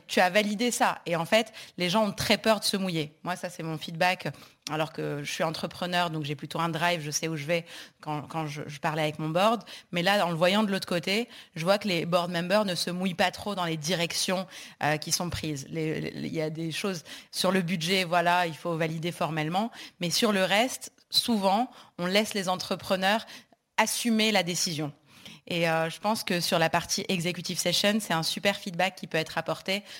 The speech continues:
de réaligner les intérêts, euh, des différents acteurs. Sur des boards un peu plus stratégiques où t'as pas que des financiers autour de la table, tu peux avoir des fournisseurs, des clients,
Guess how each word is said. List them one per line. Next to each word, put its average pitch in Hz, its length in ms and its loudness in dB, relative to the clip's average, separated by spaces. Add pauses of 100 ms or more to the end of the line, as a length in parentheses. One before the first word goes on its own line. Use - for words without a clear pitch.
(140)
de 160 320 0
réaligner 185 480 2
les 180 160 -2
intérêts, 170 480 2
euh, 156 80 2
des 165 100 -2
différents 160 380 -2
acteurs. 185 400 0 (240)
Sur - 240 0
des 175 140 0
boards 190 320 4 (100)
un 165 140 -2
peu 170 100 -6
plus 180 160 -12
stratégiques 180 800 -4
où 160 40 -12
t'as 151 140 -2
pas 170 140 0
que 180 100 -8
des 170 120 -4
financiers 175 500 -2
autour 165 220 -4
de 160 40 -4
la 165 120 0
table, 175 280 0 (320)
tu - 100 -10
peux 175 140 2
avoir 165 240 4
des 170 100 -6
fournisseurs, 180 680 0
des 160 120 -6
clients, 175 520 -4